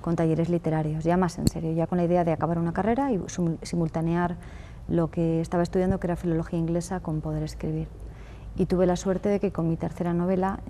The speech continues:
ya gané un premio de relevancia. Con la primera ya había ganado el Milpash, que era un premio que daban los libreros franceses a la mejor novela extranjera de, en aquel momento, y lo ganó mi primera novela, Irlanda. Entonces yo venía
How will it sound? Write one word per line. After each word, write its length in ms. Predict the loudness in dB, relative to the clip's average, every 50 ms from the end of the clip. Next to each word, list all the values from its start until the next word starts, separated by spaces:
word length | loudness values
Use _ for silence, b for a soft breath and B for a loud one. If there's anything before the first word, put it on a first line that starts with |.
| -4
ya 260 | -2 0 2 2 2 2
gané 320 | 2 2 2 2 2 2
un 140 | 2 0 0
premio 400 | 0 0 2 2 2 0 0 -2 0
de 100 | -2 0
relevancia. 540 | 2 2 2 2 2 2 0 0 -2 -4 -2
Con 200 | 2 4 4 4
la 80 | 4 4
primera 320 | 4 4 6 6 6 6
ya 80 | 4 4
había 180 | 4 4 2
ganado 200 | 2 2 2 2
el 80 | 2 2
Milpash, 540 | 2 2 0 0 -2 -4 -4 -4 -6 -10 -10
que 140 | -6 -4 -2
era 100 | 0 2
un 180 | 2 2 0
premio 540 | 0 0 2 2 4 4 4 2 2 0 -2 -4 B B B B B B B B 0
que 100 | 2 4
daban 220 | 4 6 6 4
los 160 | 4 2 2 2
libreros 280 | 2 2 2 0 0
franceses 360 | 0 -2 0 0 0 0 0
a 60 | 0 0
la 60 | 0
mejor 280 | 0 0 -2 -2 0
novela 220 | 0 2 2 2 0
extranjera 540 | 0 -2 -4 -4 -2 -2 -2 -2 -2 -4 -6 -10 B B B B B B B
de, 120 | -2 0 2
en 80 | 2
aquel 180 | 2 2 2 2
momento, 460 | 2 2 2 2 0 0 -2 -6 -8 -6
y 100 | -2 0
lo 100 | 0 2
ganó 160 | 2 2 2 4
mi 100 | 2 2
primera 320 | 2 2 0 2 2 0
novela, 300 | 0 0 0 0 0 -2
Irlanda. 400 | 0 0 2 2 2 2 0 -4 -6 B B B B B B B B -4
Entonces 320 | -2 0 2 0 2 2
yo 100 | 2 2
venía 400 | 2 2 2 2 2 2 0 -2